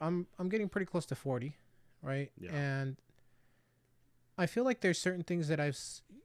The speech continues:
Speaker 1: that in my mind I say, "Well, it's too late for that." And why is
Speaker 2: Yeah.
Speaker 1: it really? Just because it's time?
Speaker 2: Right.
Speaker 1: Right?
Speaker 2: Yeah.
Speaker 1: That the, the next twenty to,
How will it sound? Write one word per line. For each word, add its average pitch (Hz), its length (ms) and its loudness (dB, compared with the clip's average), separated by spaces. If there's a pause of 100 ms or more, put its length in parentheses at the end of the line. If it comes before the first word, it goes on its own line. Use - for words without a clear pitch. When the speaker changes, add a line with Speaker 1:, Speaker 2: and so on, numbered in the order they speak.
(260)
Speaker 1:
that 160 300 2
in 165 140 4
my 151 120 4
mind 160 320 4
I 147 80 4
say, 135 720 -2 (260)
"Well, 156 160 2
it's 143 140 -2
too - 120 0
late 160 200 2
for 139 100 -4
that." 113 200 -6 (520)
And 151 260 2
why 151 160 2
is 151 160 6
Speaker 2:
Yeah. 135 60 -2
Speaker 1:
it - 60 -6
really? 127 260 -2 (1120)
Just - 160 -6
because 143 280 4
it's 127 100 -2
time? 135 360 -2 (300)
Speaker 2:
Right. 87 400 -4 (200)
Speaker 1:
Right? 147 220 0
Speaker 2:
Yeah. 92 80 -10
Speaker 1:
That 151 240 4
the, 165 80 4 (100)
the 170 100 2
next 170 260 0
twenty 165 340 2
to, 139 140 0